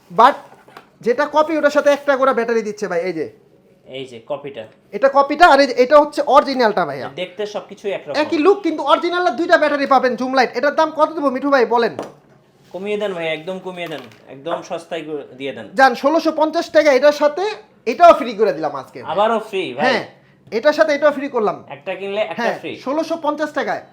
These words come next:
Speaker 2: আচ্ছা।
Speaker 1: তারপরে মিঠু ভাই কেউ যদি বলে, "আমাকে একটা অল্প টাকা সার্চ লাইট দেন ভাই," লাইটটা দেখছেন ভাই?
Speaker 2: অস্থির ভাই, সার্চ লাইট।
Speaker 1: হ্যাঁ, এই যে দেখেন আলোটা দেখেন
Speaker 2: মানে
Speaker 1: ভাই।
Speaker 2: যাদের বাগান বাড়ি আছে, মাছের
Speaker 1: হ্যাঁ।
Speaker 2: ঘের আছে,
Speaker 1: তাই
Speaker 2: প্রজেক্ট
Speaker 1: তাতে
Speaker 2: আছে।
Speaker 1: সস্তা ভাই, টেবিল ল্যাম্প।
Speaker 2: এ, ও ভাই, একের মধ্যে দুই।
Speaker 1: হ্যাঁ,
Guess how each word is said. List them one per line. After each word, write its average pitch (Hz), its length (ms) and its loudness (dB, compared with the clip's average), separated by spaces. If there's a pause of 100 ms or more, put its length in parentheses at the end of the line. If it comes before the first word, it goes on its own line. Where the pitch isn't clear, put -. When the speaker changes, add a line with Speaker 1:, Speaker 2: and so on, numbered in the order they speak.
Speaker 2:
আচ্ছা। 127 260 -12
Speaker 1:
তারপরে 277 260 2
মিঠু 311 180 -6
ভাই 311 120 6
কেউ 294 100 -2
যদি 294 100 -4
বলে, 302 140 0
"আমাকে 277 240 -4
একটা 277 140 -2
অল্প 277 240 -2
টাকা 294 180 -4
সার্চ 220 300 -8
লাইট 233 120 -6
দেন 208 180 -4
ভাই," 196 100 -2
লাইটটা 214 260 0
দেখছেন 277 320 -6
ভাই? 233 200 -2 (240)
Speaker 2:
অস্থির 147 420 -12
ভাই, 135 260 -6
সার্চ 151 160 -8 (100)
লাইট। 156 260 -6
Speaker 1:
হ্যাঁ, 220 220 -6
এই 247 80 0
যে 285 80 -6
দেখেন 285 220 0
আলোটা 277 220 0
দেখেন 262 220 -2
Speaker 2:
মানে 240 120 -2
Speaker 1:
ভাই। 240 100 0
Speaker 2:
যাদের 180 280 -10
বাগান 165 380 -8
বাড়ি 175 220 -8
আছে, 165 260 -10
মাছের 151 280 -10
Speaker 1:
হ্যাঁ। 214 120 -2
Speaker 2:
ঘের 151 180 -6
আছে, 147 220 -10
Speaker 1:
তাই 139 100 -12 (120)
Speaker 2:
প্রজেক্ট 285 340 0
Speaker 1:
তাতে 294 180 -4
Speaker 2:
আছে। 311 100 0
Speaker 1:
সস্তা 294 200 2
ভাই, 233 120 -2
টেবিল 302 300 -4
ল্যাম্প। - 540 -8
Speaker 2:
এ, 143 260 -14
ও 135 140 -12
ভাই, 143 240 -6
একের 147 220 -10
মধ্যে 170 220 -10
দুই। 156 360 -10
Speaker 1:
হ্যাঁ, 175 260 -6